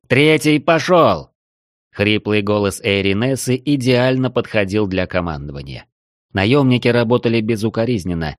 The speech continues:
разбившись на небольшие группы и выдвинувшись к бреши.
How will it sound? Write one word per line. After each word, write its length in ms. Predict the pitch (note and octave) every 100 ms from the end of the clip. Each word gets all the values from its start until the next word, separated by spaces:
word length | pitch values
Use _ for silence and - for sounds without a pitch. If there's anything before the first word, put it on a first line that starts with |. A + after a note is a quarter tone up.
| _
разбившись 640 | - G#2+ F#2+ G#2 G2 G2+ F#2+
на 60 |
небольшие 580 | G2 F#2+ F#2+ F2+ G2+ F2+
группы 400 | F2 F2 F#2+ A#2+
и 220 | C#3+ C3
выдвинувшись 720 | A2+ G#2 F#2 G2 F#2+ - G2
к 80 | F2+
бреши. 480 | F2 D#2 C#2+ -